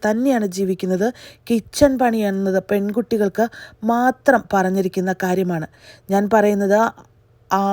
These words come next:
മാസത്തിലൊരിക്കലോ അല്ലെങ്കിൽ വർഷത്തിലൊരിക്കലോ അല്ലെങ്കിൽ ഒരു സ്പെഷ്യൽ ഒക്കേഷനോ ആഹാരം ഉണ്ടാക്കുന്ന കാര്യമല്ല. അതിൽ ചിലപ്പം എല്ലാവരും സഹായിക്കുന്നുണ്ടാവാം, സിക്സ്റ്റീസിലുള്ള ആളുകളും സഹായിക്കുന്നുണ്ടാവാം. പക്ഷേ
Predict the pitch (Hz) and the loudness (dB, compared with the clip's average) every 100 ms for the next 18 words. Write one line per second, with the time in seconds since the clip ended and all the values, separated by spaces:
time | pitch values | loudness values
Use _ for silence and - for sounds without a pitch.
0 | 190 208 214 - 220 254 240 220 247 233 | 0 0 0 -2 -2 4 4 4 2 2
1 | 214 220 220 208 - 202 240 226 196 214 | 2 0 0 0 -2 -2 2 2 2 2
2 | 202 - - - - 202 214 226 233 233 | 2 -2 -14 -20 -2 0 2 4 4 6
3 | 233 - 214 - 262 247 254 240 233 240 | 4 2 0 2 0 0 0 -2 0 0
4 | 214 220 214 214 202 190 202 196 196 196 | 2 0 0 0 -2 -2 -2 0 0 0
5 | 185 190 254 - - - - 226 262 285 | 2 0 0 -8 -20 -2 2 2 2 2
6 | 254 254 240 - 220 220 233 226 - - | 2 2 0 2 2 4 4 2 0 -2
7 | 196 190 190 214 202 190 190 214 226 226 | 0 0 0 -2 -2 0 0 0 -2 -6
8 | - 247 247 233 247 208 - - - - | -6 -4 -2 2 2 2 -2 -12 -14 -2
9 | 208 214 214 190 - 190 180 185 180 196 | 2 4 4 2 0 -2 0 -2 -2 -4
10 | 190 180 208 247 - - - 240 - - | -2 0 -2 -6 -14 -10 -2 -2 -2 0